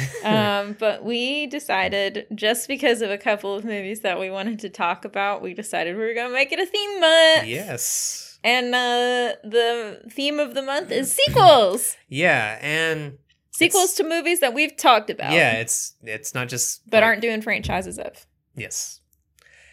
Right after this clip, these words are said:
Speaker 1: It's not just movies that we're just doing random sequels to. Like, we're doing,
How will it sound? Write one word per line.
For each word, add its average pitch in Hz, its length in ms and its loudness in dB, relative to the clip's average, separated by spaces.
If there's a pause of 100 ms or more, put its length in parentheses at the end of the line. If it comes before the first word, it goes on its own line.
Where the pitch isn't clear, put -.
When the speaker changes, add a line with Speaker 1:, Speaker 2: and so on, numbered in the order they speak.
(120)
Speaker 1:
It's 113 140 -2
not 143 160 2
just 165 160 -2
movies 151 480 0
that 120 500 -2
we're 127 140 -4
just 123 180 -8
doing 135 200 -2
random 127 280 -2
sequels 113 380 -8
to. 110 180 -8
Like, 98 320 -6
we're 117 140 -8
doing, 120 800 -8